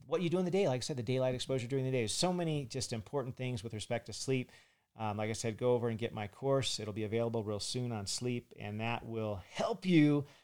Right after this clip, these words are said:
during the day to get more energy. So, um, just wanna make sure there's a couple more little things I wanted to cover. Obviously, the things that sump and zap and take away your energy,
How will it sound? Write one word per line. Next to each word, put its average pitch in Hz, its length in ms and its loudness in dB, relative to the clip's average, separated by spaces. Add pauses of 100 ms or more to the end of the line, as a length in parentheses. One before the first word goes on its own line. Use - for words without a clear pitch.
(340)
during 214 260 0
the 254 80 2
day 151 560 8 (340)
to 123 100 -10
get 135 420 0
more 123 400 0
energy. 120 480 -2
So, 135 260 2 (600)
um, 113 240 -2
just - 120 -6
wanna 165 140 0
make 156 140 2
sure 143 280 4
there's 120 200 0
a 117 40 -8
couple 170 280 0
more 151 280 4
little 139 280 2
things 135 380 0
I 123 60 2
wanted 127 260 0
to 123 40 -4
cover. 127 300 2
Obviously, 135 720 4
the 110 120 -2
things 135 380 2
that 110 200 2
sump 147 460 2 (100)
and 110 140 -18
zap 139 400 4
and 110 100 -4
take 135 200 0
away 131 180 2
your 135 160 2
energy, 131 540 0